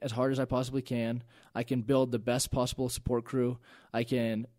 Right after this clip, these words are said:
prepare my body and my crew as best as possible to handle the adversities. But you're right, I can't control weather,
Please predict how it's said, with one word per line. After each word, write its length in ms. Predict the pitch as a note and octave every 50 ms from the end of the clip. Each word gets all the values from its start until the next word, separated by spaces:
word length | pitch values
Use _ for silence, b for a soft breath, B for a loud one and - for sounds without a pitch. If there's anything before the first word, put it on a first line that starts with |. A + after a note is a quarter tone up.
| _ _ -
prepare 300 | C#3+ B2+ - C#3+ C#3+ C#3+
my 200 | C3+ C3 C#3+ D3+
body 360 | C#3+ C#3+ C3+ C#3 C#3+ D3 C#3
and 80 | B2 A#2+
my 160 | A#2 B2 C3
crew 380 | - - C3+ B2+ A#2 A#2 A#2 - -
as 100 | A#2+ A2+
best 240 | - B2+ B2 C3 -
as 80 | C3+ A#2+
possible 360 | - B2 A2+ A#2 - - A#2
to 80 | A2+ G#2+
handle 180 | G#2 A2+ A2 A2
the 80 | G#2+
adversities. 520 | G2+ F#2 G2+ G#2 G#2 - G2+ F#2+ F2+ F#2+ - _ _ -
But 120 | B2+ A#2+ A#2
you're 100 | C3 B2
right, 160 | A#2+ C3 B2
I 100 | D2+ G2+
can't 240 | G#2 - C3+ C3 B2
control 260 | - A#2 - B2 A2
weather, 360 | G#2+ G#2+ G#2+ G#2 G#2 A2 A#2